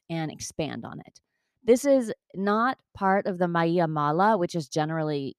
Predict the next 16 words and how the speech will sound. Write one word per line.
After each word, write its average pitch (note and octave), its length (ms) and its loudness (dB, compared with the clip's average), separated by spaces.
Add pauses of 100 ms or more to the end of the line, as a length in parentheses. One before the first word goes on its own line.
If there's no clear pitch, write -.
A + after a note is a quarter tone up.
considered D3 460 -2
comparison, F#3+ 880 -6
although E3+ 320 6
I, D#3+ 120 0
I - 60 -6
definitely, F3 640 -4 (600)
I - 60 -12
think C#4 180 0
it's A3+ 160 0
sort G3 200 2
of C#3+ 240 0 (880)
adjacent, D3 760 -2
it's B2+ 140 -12
related. D3+ 640 -4
So, - 160 -12
um, F#3 160 -4